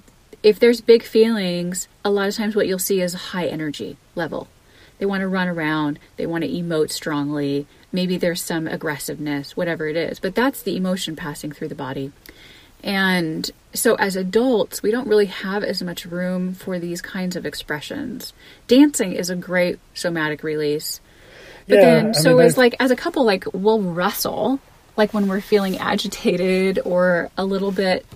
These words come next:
Speaker 1: aggressive or whatever it is, to kind of allow that to move
Speaker 2: Mm-hmm.
Speaker 1: through us in a positive way. I, when I was growing up, I wrestled with my dad and my brothers, and I think that it was actually a very healthy thing for us to be able to really get physical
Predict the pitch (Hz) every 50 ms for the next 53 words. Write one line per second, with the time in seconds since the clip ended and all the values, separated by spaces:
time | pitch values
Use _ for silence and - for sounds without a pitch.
0 | - - 190 180 196 180 180 180 - - 196 190 190 190 190 180 - - 185 185
1 | 185 190 190 190 185 185 190 190 190 190 185 180 180 190 208 - - 247 233 -
2 | - 247 214 208 185 - - 180 180 180 175 170 165 160 175 185 196 202 196 185
3 | 175 175 170 180 - - - - - - - - - 208 202 196 190 147 131 120
4 | 127 123 117 113 - 175 175 175 175 170 185 - - - 170 - - - 180 170
5 | 165 165 156 156 156 160 - 156 151 151 156 160 160 - - - - - - -
6 | - 196 202 196 - 202 180 180 185 208 - - 190 185 180 180 175 185 220 240
7 | - - 190 175 170 160 165 - - 170 175 170 165 - - 156 147 151 160 -
8 | 190 185 185 185 185 180 170 160 156 147 147 151 180 180 180 175 175 175 170 170
9 | 170 175 180 - - 180 170 165 180 180 170 180 175 156 - 180 - 160 180 -
10 | - 160 160 156 151 156 - - - 180 180 - - - 170 170 - - - -
11 | - - - - - - - 208 202 180 165 160 170 180 - 175 151 170 170 -
12 | - - 185 190 165 180 165 170 170 - - 202 185 170 165 160 - - _ -
13 | 196 185 214 226 220 214 208 185 208 - - - 185 185 - 185 - - - 180